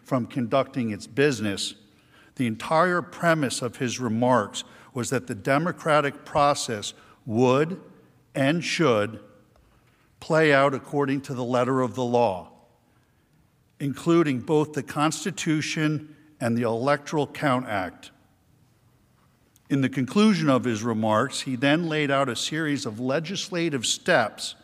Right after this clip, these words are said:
that should be taken to improve democratic accountability going forward,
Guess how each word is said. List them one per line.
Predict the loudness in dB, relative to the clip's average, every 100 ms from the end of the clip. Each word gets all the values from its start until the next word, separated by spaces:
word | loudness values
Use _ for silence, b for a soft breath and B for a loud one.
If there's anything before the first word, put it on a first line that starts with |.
| B B B B
that | -2 0
should | 0 0 0
be | -4 -6
taken | -2 -2 0 -2
to | -2 -2
improve | -2 -2 -2 0 0 0
democratic | 0 0 0 -4 -2 0 -2 -8 B B
accountability | -10 -4 2 2 2 0 0 0 0 -4 B B B
going | 0 2 0
forward, | -4 0 2 4 2 0 -4